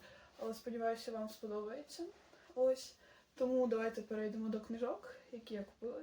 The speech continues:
тільки через обкладинку. Наскільки ми знаємо, я не читаю анотації книг, бо деякі з них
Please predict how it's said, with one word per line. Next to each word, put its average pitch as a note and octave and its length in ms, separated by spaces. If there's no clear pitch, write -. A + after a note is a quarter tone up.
тільки F#3+ 300
через - 300
обкладинку. - 540
Наскільки C#4 420
ми B3+ 120
знаємо, A3 680
я G#3 400
не A3+ 300
читаю F#3 500
анотації F#3+ 640
книг, C#4+ 340
бо B3+ 600
деякі B3 420
з A#3 40
них A#3 120